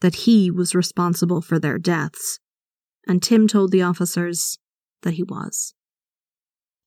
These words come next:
Again, Evans was cautioned, and he made a further statement, saying that he'd killed his wife because she was running up debts, and that he'd killed his daughter two days later on the tenth and had strangled the baby with the tie.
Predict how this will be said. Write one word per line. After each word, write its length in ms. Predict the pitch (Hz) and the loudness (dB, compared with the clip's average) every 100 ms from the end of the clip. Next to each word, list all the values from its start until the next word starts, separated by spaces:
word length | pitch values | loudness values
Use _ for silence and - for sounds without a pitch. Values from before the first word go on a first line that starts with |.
| _ | _
Again, 520 | 220 208 220 214 214 - | 2 4 4 6 4 4
Evans 400 | 220 214 220 202 | 2 4 6 4
was 140 | 180 170 | 0 -4
cautioned, 760 | - 196 185 - 190 185 180 - | -2 2 2 2 2 2 0 0
and 160 | 202 | 2
he 120 | - | 4
made 260 | 233 214 214 - | 6 6 4 2
a 80 | 190 | -2
further 420 | - 190 175 170 | 2 2 2 0
statement, 680 | - 185 170 - - - - _ _ _ | 0 0 0 -2 -6 -6 -12 _ _ _
saying 360 | - - 214 208 | -4 4 6 6
that 140 | 196 | 4
he'd 260 | - 196 - | 2 0 0
killed 340 | - 196 190 | 2 2 2
his 200 | 185 170 | 0 -2
wife 440 | 180 190 180 175 - | 0 0 0 0 0
because 300 | 180 202 190 | 0 2 2
she 100 | 220 | 4
was 160 | 202 | 4
running 300 | 185 180 175 | 4 4 2
up 100 | 165 - | 0 -4
debts, 480 | - 180 170 - - - _ _ - | 0 0 0 -4 -8 -8 _ _ 0
and 140 | 185 | 4
that 120 | 185 | 4
he'd 180 | - 185 | 2 0
killed 280 | - 190 180 | 2 2 2
his 180 | 175 170 | 2 2
daughter 440 | 190 190 185 185 | 2 2 2 0
two 260 | 180 - 220 | 0 2 4
days 280 | 180 180 180 | 4 2 2
later 340 | 185 185 175 | 2 2 0
on 120 | 165 | -2
the 80 | 160 | -2
tenth 420 | - 196 185 196 - _ _ | -2 0 0 -4 -12 _ _
and 120 | 180 | 0
had 140 | 185 180 | 0 0
strangled 640 | - 190 185 185 180 - | 0 2 4 4 2 0
the 60 | 180 | -2
baby 300 | 170 143 - | 0 0 0
with 180 | 156 - | -2 -2
the 60 | |
tie. 540 | - - 175 - - | -4 -4 -2 -2 -4